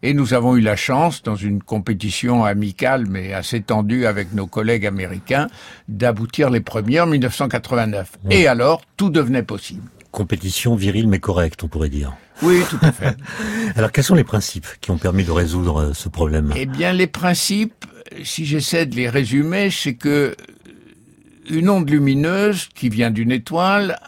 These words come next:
Speaker 1: arrive, euh, au-dessus de l'atmosphère de la Terre en très bon état. Pourquoi ? Parce qu'elle a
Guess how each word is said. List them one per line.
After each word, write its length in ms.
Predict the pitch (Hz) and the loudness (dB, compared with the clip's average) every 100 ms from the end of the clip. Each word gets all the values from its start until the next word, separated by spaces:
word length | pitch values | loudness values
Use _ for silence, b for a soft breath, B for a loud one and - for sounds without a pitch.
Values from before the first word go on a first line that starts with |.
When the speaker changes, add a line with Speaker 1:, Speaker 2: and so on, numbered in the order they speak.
| - | -6
Speaker 1:
arrive, 680 | 123 131 131 151 139 113 - | -4 -2 2 2 2 0 -8
euh, 200 | 117 123 | -12 -10
au-dessus 640 | 135 135 120 135 - 160 | -4 -2 0 0 0 0
de 80 | 135 | 2
l'atmosphère 520 | 113 - 123 - 139 | 0 -2 -4 -2 -2
de 120 | 117 | 0
la 160 | 110 113 | 0 0
Terre 200 | 185 180 | -2 -2
en 80 | 135 | -2
très 200 | - 139 | -2 0
bon 200 | 151 147 | 2 2
état. 360 | 123 - 90 _ | 0 -4 -10 _
Pourquoi ? 460 | - - - 165 196 | -12 -10 -2 0 0
Parce 180 | 190 117 | -2 -6
qu'elle 200 | 135 | -2
a 100 | 113 | 0